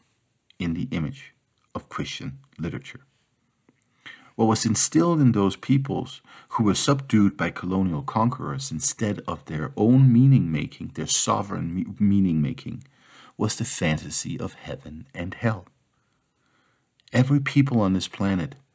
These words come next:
has once had meaningful systems of knowledge encoded in their story worlds, which allowed them to access their world in a healthy way. Those systems of knowledge were soon downgraded to lies and misunderstandings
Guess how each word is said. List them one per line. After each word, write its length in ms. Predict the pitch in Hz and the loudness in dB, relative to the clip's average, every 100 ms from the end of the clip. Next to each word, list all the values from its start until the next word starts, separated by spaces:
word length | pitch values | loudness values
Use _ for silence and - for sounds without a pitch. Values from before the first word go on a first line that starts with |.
| _ _ _ | _ _ _
has 260 | - 104 104 | -2 -2 2
once 520 | 104 120 123 - - | 4 4 2 -6 -10
had 480 | - - 98 87 - _ _ | -10 -2 0 -2 -6 _ _
meaningful 480 | 95 104 107 107 95 | 2 4 4 0 -6
systems 600 | - 92 - - 80 80 | -4 -4 -6 -8 -8 -8
of 120 | 73 | -10
knowledge 460 | 87 85 80 80 - | -6 -4 -2 -4 -6
encoded 540 | 87 - 104 95 95 - | -10 -6 -2 0 -2 -4
in 180 | 92 | -4
their 100 | 92 | -4
story 340 | 82 - 85 76 | -4 -6 -6 -6
worlds, 500 | 69 71 - - - - - _ | -6 -8 -8 -14 -20 -20 -20 _
which 180 | 110 - | -2 0
allowed 420 | 98 92 101 110 | -2 0 0 0
them 140 | 101 | -2
to 220 | 101 - - | -4 -4 -6
access 360 | 87 - 98 | -6 -6 -6
their 140 | - 85 | -6 -8
world 400 | 76 76 80 82 | -6 -6 -6 -8
in 80 | |
a 60 | 80 | -10
healthy 480 | 80 76 67 - 82 | -8 -8 -8 -8 -8
way. 300 | - 90 71 _ _ _ _ _ _ _ - _ | -4 -6 -6 _ _ _ _ _ _ _ -20 _
Those 240 | 131 143 139 | 4 4 4
systems 500 | - 135 101 95 - | 0 0 0 -2 -4
of 140 | - | -2
knowledge 400 | 95 107 92 - | 0 0 -4 -6
were 60 | - | -6
soon 320 | - 113 101 | 2 2 2
downgraded 640 | - 98 123 117 76 76 - | 0 4 4 2 -4 -8 -10
to 120 | 80 | -8
lies 520 | 78 78 90 98 95 | -6 -4 -4 -4 -4
and 120 | - | -6
misunderstandings 960 | 85 95 87 80 - 110 107 80 82 | -6 -4 -4 -6 -4 -2 -2 -2 -6